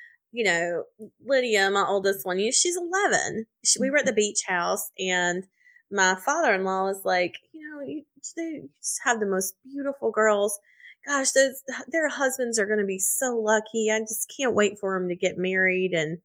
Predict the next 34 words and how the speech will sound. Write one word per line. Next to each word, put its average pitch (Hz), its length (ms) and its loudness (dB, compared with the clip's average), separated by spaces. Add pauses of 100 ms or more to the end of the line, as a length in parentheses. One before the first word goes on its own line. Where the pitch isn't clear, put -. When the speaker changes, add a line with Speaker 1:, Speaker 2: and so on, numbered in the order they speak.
(600)
Speaker 1:
and 185 240 2 (220)
fall 247 240 6
in 190 120 0
love." 190 400 6
And 185 100 2
I 180 80 2
was 185 140 0
like, 180 260 6
"I 185 140 4
hope 170 220 -2
they 147 120 -8
never 113 260 -6
do." 85 320 -8 (320)
<laughs> - 0 -
I 539 1200 6
was - 280 0
seriously 539 560 4 (140)
like, 453 180 2 (540)
you 339 120 -2
know, 359 80 2
I 415 320 2
didn't 359 120 -10
say 269 280 -2
exactly 220 600 0
that, 247 260 0
but 220 100 -8
I 220 80 2
was 226 160 -4
like, 196 180 -2
"Oh, 480 240 -4
they 453 100 -8
have 453 140 -12
plenty 466 300 -4
of 415 60 -12